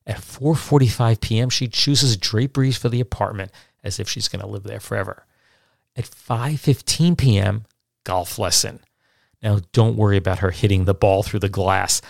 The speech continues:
The lesson was taught by pro golfer Dan Brown in the store's Roof Garden Sports Shop. At five forty-five P M, she dresses for dinner. Six fifteen P M, dinner.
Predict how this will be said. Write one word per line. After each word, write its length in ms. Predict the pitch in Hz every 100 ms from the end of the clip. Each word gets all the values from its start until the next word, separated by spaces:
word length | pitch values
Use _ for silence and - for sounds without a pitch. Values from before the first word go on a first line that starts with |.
| - -
The 100 | 98
lesson 400 | 95 107 - 120
was 140 | 107
taught 300 | - - 104
by 100 | 90
pro 340 | 87 - 113 107
golfer 380 | 104 98 -
Dan 320 | 90 98 95 95
Brown 300 | 98 98 101
in 100 | 95
the 60 |
store's 340 | 95 - 107 95
Roof 420 | 95 117 120 -
Garden 320 | 104 101 92
Sports 560 | 95 - - - 101 -
Shop. 400 | - - - - - _ _ _ _ _ _ _ _ _ _ _
At 100 | 107
five 300 | - 92 87
forty-five 600 | - 98 82 - 104 110
P 180 | - 127
M, 140 | 120
she 200 | 117 -
dresses 460 | 120 104 107 - 110
for 120 | -
dinner. 500 | 101 92 110 117 82 _ _ _ _
Six 320 | - - -
fifteen 500 | - 107 - 117 131
P 220 | - 139
M, 140 | 131 127
dinner. 380 | 98 104 85